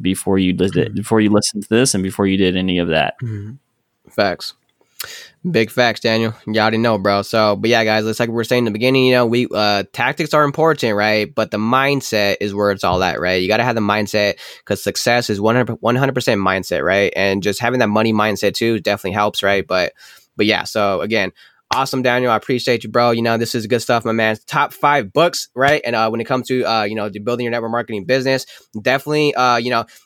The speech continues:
Speaker 2: definitely. So once you download 'em or once you purchase these, yo, make sure to tag us, post it on your story on Instagram, right? Tag us, right, at Daniel Zahner, at Rick Akin Global,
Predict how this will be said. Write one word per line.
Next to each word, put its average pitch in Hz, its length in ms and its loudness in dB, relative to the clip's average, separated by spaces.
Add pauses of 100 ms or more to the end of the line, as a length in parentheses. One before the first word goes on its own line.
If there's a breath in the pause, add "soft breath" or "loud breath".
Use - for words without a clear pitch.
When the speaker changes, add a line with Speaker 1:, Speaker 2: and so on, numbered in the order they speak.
Speaker 2:
definitely. 180 380 2
So 147 340 4
once 143 240 2
you 180 80 -4
download 165 440 2
'em 131 120 0
or 131 80 0
once 147 200 -2
you 160 60 -8
purchase 196 300 -2
these, 127 180 -6
yo, 123 220 0
make 131 180 -2
sure 175 120 -4
to 170 100 -2
tag 165 380 0
us, 131 180 0
post 202 260 0
it 254 60 2
on 233 100 0
your 214 120 0
story 220 260 2
on 185 80 2
Instagram, 123 480 0
right? 117 300 0
Tag 196 320 0
us, 143 260 2
right, 135 200 2
at 151 180 0
Daniel 185 240 0
Zahner, 135 300 0
at 131 140 0
Rick 151 200 -4
Akin 147 240 -4
Global, 135 520 0